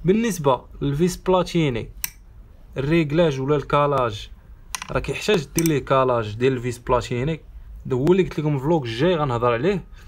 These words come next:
وبالنسبه للالكترونيك راه ما كيحتاج لا كالاج لا والو،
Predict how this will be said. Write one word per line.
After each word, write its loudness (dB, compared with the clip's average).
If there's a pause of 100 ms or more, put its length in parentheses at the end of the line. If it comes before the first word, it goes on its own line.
(280)
وبالنسبه 0
للالكترونيك -2
راه 0
ما -4
كيحتاج -6
لا -2
كالاج -2
لا 0
والو، -2